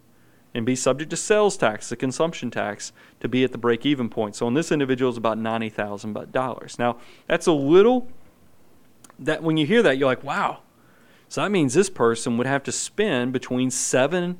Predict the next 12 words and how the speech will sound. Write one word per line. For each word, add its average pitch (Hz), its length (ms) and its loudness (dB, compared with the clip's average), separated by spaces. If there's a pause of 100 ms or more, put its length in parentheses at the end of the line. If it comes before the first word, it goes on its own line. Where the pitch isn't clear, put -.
(120)
and 120 200 -4
eight 143 240 -2
thousand 139 480 2
dollars 110 500 -2 (420)
a 127 140 0
month, 143 720 2 (840)
you 147 140 -2
know, 120 300 2 (140)
of 123 220 0
money 147 400 0
to, 127 220 -2
to, 123 240 -4